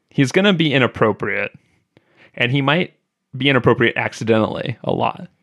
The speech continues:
But this is, like, the tipping point of whether he has to choose whether he's gonna be offensive on purpose, like the warehouse people,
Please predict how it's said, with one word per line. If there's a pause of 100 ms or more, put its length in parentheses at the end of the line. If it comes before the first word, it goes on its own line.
(220)
But
this
is,
like,
the
tipping
point
of
whether
he
has
to
choose
whether
he's
gonna
be
offensive
on
purpose, (340)
like
the
warehouse
people,